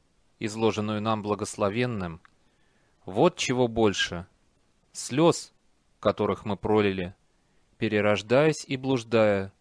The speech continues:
по сансаре в течение долгого, долгого времени,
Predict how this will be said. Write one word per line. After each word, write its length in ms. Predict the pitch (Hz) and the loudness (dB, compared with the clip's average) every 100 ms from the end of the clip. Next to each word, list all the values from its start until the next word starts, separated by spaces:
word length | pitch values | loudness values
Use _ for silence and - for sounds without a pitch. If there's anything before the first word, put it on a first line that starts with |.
| _ | _
по 100 | 104 | -4
сансаре 720 | - 104 95 107 101 95 90 _ _ _ _ | -2 -2 -2 0 0 0 -8 _ _ _ _
в 80 | - | -8
течение 540 | 117 107 120 110 107 | -6 -2 -4 -2 -6
долгого, 760 | 95 127 170 147 127 107 95 - | 0 2 2 2 0 0 -2 -10
долгого 540 | - 92 156 170 156 151 | -8 2 2 2 2 2
времени, 580 | 135 127 120 104 98 | 0 -2 -2 -4 -6